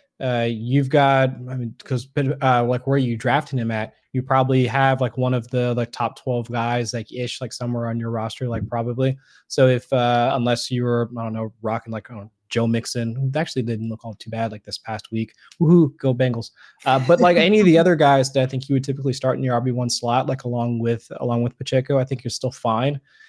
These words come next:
Speaker 1: It's just that the, the workload, I think you can still have an R B one result. Like, once they get into the red zone, uh, will Pacheco still be out there?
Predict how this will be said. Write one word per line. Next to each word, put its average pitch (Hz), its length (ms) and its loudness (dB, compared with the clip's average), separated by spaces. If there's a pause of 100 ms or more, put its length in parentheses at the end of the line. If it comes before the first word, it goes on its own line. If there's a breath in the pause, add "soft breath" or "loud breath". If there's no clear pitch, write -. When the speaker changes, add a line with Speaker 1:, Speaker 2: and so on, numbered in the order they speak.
Speaker 1:
It's 139 160 -2
just 139 280 2
that 139 280 2
the, 131 180 2
the 123 140 -4
workload, 123 800 0
I 139 80 -2
think 180 180 0
you 170 40 -4
can 165 100 2
still 151 160 0
have 143 140 0
an 139 80 -2
R 135 160 -2
B 135 120 2
one 127 460 0 (640)
result. 131 480 -2 (320)
Like, 131 160 -6
once 147 180 2
they 156 80 2
get 147 140 0
into 143 180 -2
the 139 80 0
red 139 220 2
zone, 101 260 -8 (380)
uh, 117 200 -4 (180)
will 139 180 2
Pacheco 135 360 -2
still 131 220 -2
be 123 140 0
out 120 220 -2
there? 143 260 -6